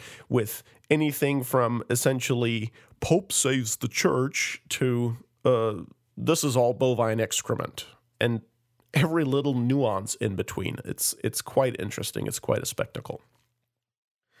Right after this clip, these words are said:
All right, so let's pick out a few of these reactions and, uh, look at them more closely.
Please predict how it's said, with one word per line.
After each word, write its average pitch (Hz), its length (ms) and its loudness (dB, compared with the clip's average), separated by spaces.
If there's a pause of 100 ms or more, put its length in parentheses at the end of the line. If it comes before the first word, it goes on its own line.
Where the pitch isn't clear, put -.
(1000)
All 165 140 6
right, 151 240 2
so 143 340 4
let's 151 340 2
pick 196 260 0
out 160 240 4
a 131 80 2
few 180 340 2
of 127 140 0
these 123 200 0
reactions 120 840 0
and, 117 500 0
uh, 110 240 2
look 131 280 0
at 143 140 0
them 127 120 2
more 120 220 0
closely. - 680 -2